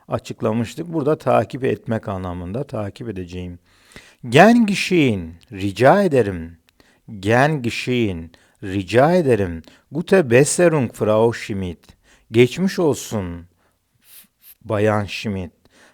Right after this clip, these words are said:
Wenn Sie weitere Fragen haben, können Sie sich jederzeit an uns wenden.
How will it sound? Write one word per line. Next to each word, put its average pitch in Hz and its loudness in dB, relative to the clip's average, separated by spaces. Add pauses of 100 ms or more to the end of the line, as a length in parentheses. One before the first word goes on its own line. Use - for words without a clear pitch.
(100)
Wenn 139 0
Sie 180 -2
weitere 147 2
Fragen 123 0
haben, 202 -2 (400)
können 196 0
Sie 139 -4
sich 110 -4
jederzeit 139 4
an 143 -6
uns 165 -6
wenden. 101 -6